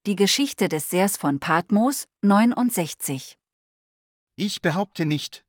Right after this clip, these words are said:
Speaker 2: dass Haskell erkannte, dass die fortschreitende, durch die sieben Gemeinden dargestellte Geschichtsabfolge sich auch in der Geschichte des alten Israel erfüllte, doch er bekräftigt diese Wahrheit gewiss, wenn er schreibt, dass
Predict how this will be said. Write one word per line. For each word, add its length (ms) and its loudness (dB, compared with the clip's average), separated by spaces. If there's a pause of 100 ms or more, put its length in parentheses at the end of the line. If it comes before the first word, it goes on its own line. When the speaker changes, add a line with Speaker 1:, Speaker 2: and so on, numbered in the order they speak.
Speaker 2:
dass 260 0
Haskell 360 -2
erkannte, 640 -2 (160)
dass 220 -4
die 140 -4
fortschreitende, 880 -2 (220)
durch 160 0
die 140 -6
sieben 380 -4
Gemeinden 500 -2
dargestellte 720 -2
Geschichtsabfolge 960 -4
sich 260 -4
auch 160 -2
in 160 -4
der 140 0
Geschichte 500 -4
des 220 -6
alten 360 -2
Israel 460 -2
erfüllte, 640 -2 (220)
doch 180 -4
er 140 0
bekräftigt 680 -6
diese 320 -2
Wahrheit 420 0
gewiss, 540 -4
wenn 200 -4
er 180 -4
schreibt, 560 -2 (100)
dass 300 -2